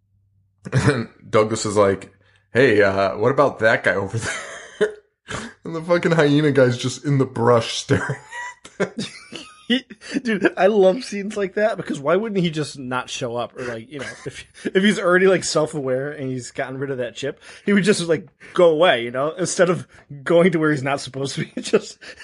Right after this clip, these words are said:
Speaker 2: awkwardly staring so he knows that you're gonna see them.
Speaker 1: Lay,
Speaker 2: So stupid.
Speaker 1: just lay low and plot your revenge. He just shows up,
Speaker 2: Yeah,
Speaker 1: just staring.
Speaker 2: start
Speaker 1: <laughs> Just standing still and staring Val Kilmer dead in the eyes. <laughs>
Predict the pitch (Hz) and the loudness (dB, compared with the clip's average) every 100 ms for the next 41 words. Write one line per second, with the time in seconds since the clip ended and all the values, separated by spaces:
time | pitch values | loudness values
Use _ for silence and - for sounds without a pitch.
0 | - - - 254 160 - 185 160 - - | -2 -2 -4 0 0 2 0 0 -2 0
1 | 147 175 135 - - 151 139 156 139 139 | 0 0 -2 -6 -6 -6 -6 -6 -4 -4
2 | 143 156 151 131 135 131 139 131 139 151 | -4 -10 -14 -12 -10 -10 -10 -12 -14 -20
3 | - - - 330 - 277 226 202 196 214 | -20 -10 -8 -6 -2 -2 0 -2 -4 -6
4 | 143 127 302 285 254 226 220 214 208 185 | -6 -4 -4 -2 0 2 2 4 4 2
5 | 151 - 180 175 170 170 160 139 151 156 | 0 0 2 2 0 -2 -2 2 4 4
6 | 127 - 160 180 - - 170 151 139 135 | 0 -6 -4 -2 -4 0 2 2 2 2
7 | 214 131 - - - - 147 123 - 185 | 4 0 -4 -10 -8 0 2 2 0 -4
8 | - - - 381 - 359 - 480 - _ | -6 -6 -4 -4 -4 -2 0 0 -4 _
9 | _ - - - _ _ - 285 - - | _ -20 -20 -20 _ _ -8 -6 -8 -6
10 | 277 - - - 156 147 151 - - 139 | -4 -4 -6 0 0 0 -4 -8 -6 0
11 | 127 170 151 - - - 156 151 151 - | 0 -2 -8 -10 -6 0 0 0 -4 -14
12 | 247 285 - 156 156 - 135 139 143 139 | -12 -8 0 0 0 2 2 2 2 2
13 | 127 131 127 123 120 139 139 - - - | 2 2 -2 0 2 2 0 -4 -8 -14
14 | _ - - - 196 | _ -20 -20 -6 -2